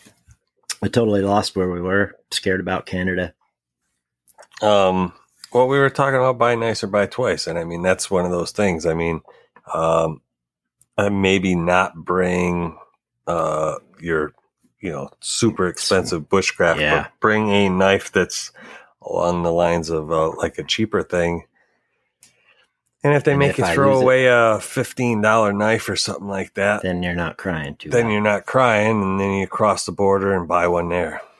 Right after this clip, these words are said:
Speaker 1: Yeah.
Speaker 2: You know?
Speaker 1: Yeah, so it's
Speaker 2: Or
Speaker 1: a whole new world to
Speaker 2: get
Speaker 1: me.
Speaker 2: me an address, and I'll ship you, ship you something. <laughs>
Speaker 1: There we go.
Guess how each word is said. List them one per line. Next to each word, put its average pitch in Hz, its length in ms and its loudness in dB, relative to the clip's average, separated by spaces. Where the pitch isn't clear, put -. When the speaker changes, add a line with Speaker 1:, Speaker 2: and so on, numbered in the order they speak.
Speaker 1:
Yeah. 69 260 -10
Speaker 2:
You 76 120 -20
know? 69 160 -18
Speaker 1:
Yeah, 123 240 2
so 131 160 -4
it's 143 80 2
Speaker 2:
Or 135 220 6
Speaker 1:
a 147 60 2
whole 147 60 0
new 139 220 2
world 156 280 2
to 202 40 -2
Speaker 2:
get 143 140 2
Speaker 1:
me. 143 60 2
Speaker 2:
me 120 140 2
an 110 120 -2
address, 117 720 0
and 98 120 -6
I'll 95 140 -4
ship - 340 -8
you, 80 140 -12
ship - 360 -12
you - 80 -16
something. - 400 -12
<laughs> - 240 -20
Speaker 1:
There 160 220 2
we 127 80 2
go. 127 420 0